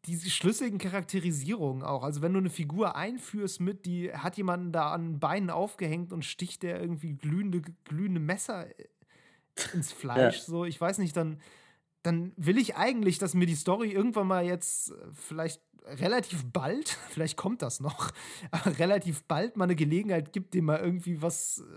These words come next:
Speaker 1: was heimzuzahlen.
Speaker 2: Ja,
Speaker 1: Aber das,
Speaker 2: ja.
Speaker 1: ja, also, äh, es ist okay. Es nimmt, es reicht und dadurch, dass du mehrere Storys hast, musst du ja auch nicht mit einem ewig langen Strang jetzt leben, wo du die ganze Zeit ja auch merken musst, was jetzt passiert zum
Speaker 2: Mhm,
Speaker 1: Beispiel.
Speaker 2: mhm.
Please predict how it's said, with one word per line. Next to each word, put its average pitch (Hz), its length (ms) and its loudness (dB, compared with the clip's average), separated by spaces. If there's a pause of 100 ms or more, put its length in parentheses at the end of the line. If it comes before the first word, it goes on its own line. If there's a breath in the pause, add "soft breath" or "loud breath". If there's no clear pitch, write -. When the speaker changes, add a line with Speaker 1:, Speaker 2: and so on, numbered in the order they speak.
(200)
Speaker 1:
was 170 200 0
heimzuzahlen. 143 760 4
Speaker 2:
Ja, 120 80 4
Speaker 1:
Aber 147 100 0
das, 139 120 2
Speaker 2:
ja. 113 140 0 (920 loud breath)
Speaker 1:
ja, 139 420 4
also, 160 340 4
äh, 196 80 -10 (1080 loud breath)
es 175 140 0
ist 254 160 2
okay. 151 560 0
Es 143 140 -2
nimmt, 226 260 2
es 170 220 -4
reicht 208 400 0
und 196 260 -2
dadurch, 196 220 2
dass 202 160 0
du 196 80 2
mehrere 214 380 2
Storys 196 420 -2
hast, 175 160 -2
musst 180 220 -2
du - 20 -2
ja 175 140 0
auch 156 120 -6
nicht 180 200 -2
mit 185 180 -4
einem 175 320 2
ewig 185 420 0
langen 165 300 -2
Strang 175 420 -2
jetzt 131 220 -2
leben, 143 320 0
wo 131 80 -2
du 127 100 -6
die 127 140 -4
ganze 151 320 -2
Zeit 151 240 -2
ja 147 80 0
auch 135 100 -6
merken 143 320 0
musst, 147 220 -4
was 143 160 -4
jetzt 147 160 -12
passiert 165 440 0
zum 120 140 6
Speaker 2:
Mhm, 113 60 6
Speaker 1:
Beispiel. 117 400 0
Speaker 2:
mhm. 101 180 -6